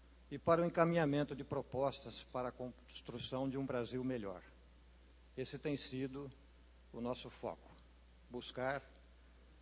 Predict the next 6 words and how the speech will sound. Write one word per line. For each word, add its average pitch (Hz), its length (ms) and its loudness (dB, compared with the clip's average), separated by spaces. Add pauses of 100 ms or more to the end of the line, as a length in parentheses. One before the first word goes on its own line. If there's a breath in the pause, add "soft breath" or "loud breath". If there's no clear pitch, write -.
(340)
eh, 107 380 -6
colocar 120 560 -4
o 110 120 -10
melhor 123 500 0
das 104 240 -10
nossas - 800 -12